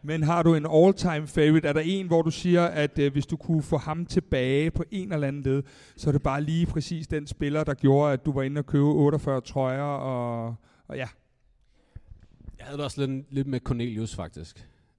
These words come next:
Speaker 2: Altså, og også, øh, gennem min søn. Han var en, han var en stor, øh, stjerne i, hjemme, hjemme hos os. Øhm, men han var også bare sådan en type, som bare altid leverede de der mål der og, og mesterskaber. Øh, så, så ham,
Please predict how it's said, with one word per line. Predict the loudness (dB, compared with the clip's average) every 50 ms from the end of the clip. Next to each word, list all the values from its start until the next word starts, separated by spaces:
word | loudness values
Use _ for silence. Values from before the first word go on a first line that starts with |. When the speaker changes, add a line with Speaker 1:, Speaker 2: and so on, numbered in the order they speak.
| _
Speaker 2:
Altså, | -12 -12 -10 -8 -10 -10 -12 -14 -18 _ _ _ _ _ _ -20 -20 _ -8
og | -6 -6
også, | -6 -6 -6 -6 -4
øh, | -4 -4 -4 -4 -6 -8 -8 -8
gennem | -8 -8 -6 -6 -8
min | -8 -8
søn. | -6 -6 -6 -6 -6 -8
Han | -10 -10 -10
var | -10 -10
en, | -10 -12 -14 -14 -14
han | -14 -12
var | -10 -10
en | -10 -10
stor, | -12 -6 -2 0 0 0 -2 -6 -8 -8
øh, | -6 -6 -4 -6 -6 -8
stjerne | -8 -8 -6 -6 -6 -6 -6 -8 -10 -8
i, | -6 -6 -6 -6 -6 -8
hjemme, | -8 -8 -8 -8 -8 -10 -10 -12 -10 -8
hjemme | -8 -4 -4
hos | -6 -4 -4
os. | -6 -8 -8 -10 -14 -20 _ _ _ _ _ _ _ _ _ _
Øhm, | -2 0 0 0 -2
men | -4 -6 -8 -8 -6
han | -4 -2
var | -2 -2
også | -2 -4 -4 -6
bare | -8 -6
sådan | -4 -6
en | -6
type, | -6 -6 -4 -4 -4 -4
som | -4 -4 -4 -2
bare | -2 -2 -2 -4 -6 -8 -12 -18 _ _ _ _ _ -18 -18 -18 -18 _ -10 _
altid | -8 -8 -8 -8 -6 -6 -4 -2
leverede | -2 -2 -2 -2 -2 -4 -6 -6 -6 -8 -8 -10
de | -8
der | -6 -6 -6
mål | -4 -2 -2 -2 -2 -4 -6
der | -6 -6 -8 -8
og, | -8 -8 -6 -4 -4 -6 -4 -4
og | -4 -4
mesterskaber. | -2 -4 -4 -4 -4 -6 -6 -6 -8 -10 -8 -8 -8 -10 -10 -12 _ _ _ _ _ _ _ _ -6
Øh, | -4 -2 -2 -2 -4 -4
så, | -6 -6 -6 -6 -6 -8 -8
så | -8 -10 -8
ham, | -8 -8 -10